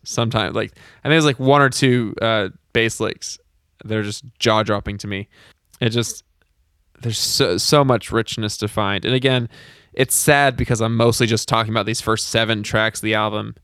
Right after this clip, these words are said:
which really leaves me, uh, yearning for more in terms of full-length album goes. And this band only had two albums, and the first one, uh, I really don't think is, uh, nearly as special.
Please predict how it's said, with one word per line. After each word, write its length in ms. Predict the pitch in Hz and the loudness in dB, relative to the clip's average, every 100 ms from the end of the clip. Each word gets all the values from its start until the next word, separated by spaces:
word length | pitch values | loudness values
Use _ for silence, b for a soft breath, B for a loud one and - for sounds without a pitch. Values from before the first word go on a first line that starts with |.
| _ | _
which 220 | - 117 - | -6 -4 0
really 320 | 120 127 117 | 2 4 4
leaves 340 | 107 107 107 | 2 -2 -2
me, 320 | 110 107 104 90 | -4 -4 -4 -6
uh, 340 | 101 101 98 - _ _ _ - | -6 -4 -6 -10 _ _ _ -12
yearning 440 | 113 135 139 117 | 0 4 4 0
for 160 | - 110 | -4 -4
more 320 | 117 131 120 | 0 0 0
in 80 | 110 | -2
terms 260 | 113 110 | -6 -6
of 80 | 110 | -6
full-length 300 | - 110 104 | -4 -4 -2
album 260 | 101 104 107 | -2 -2 -2
goes. 300 | 107 104 - B B B - | -2 -2 -6 B B B -6
And 260 | 113 113 | -2 -2
this 140 | 113 - | -2 0
band 260 | 123 117 | 0 2
only 200 | 120 117 | 0 0
had 220 | 117 104 | 0 -2
two 260 | - - 165 | -2 2 4
albums, 480 | 135 117 120 110 110 - | 4 2 0 -4 -6 -4
and 220 | 113 110 | -2 -2
the 80 | 107 | -2
first 380 | 131 123 - | 2 2 0
one, 340 | 117 110 110 - - | -2 -2 -2 -8 -6
uh, 260 | 107 101 95 | -4 -2 -2
I 80 | 110 | -2
really 240 | 107 107 | -2 -2
don't 180 | 107 98 | -2 -6
think 200 | 104 95 | -8 -6
is, 260 | 101 - - | -6 -8 -8
uh, 220 | 104 98 95 - _ _ | -4 -4 -6 -12 _ _
nearly 320 | 120 156 131 | 0 2 2
as 80 | 110 | 0
special. 440 | - 95 101 101 | -4 -6 -6 -8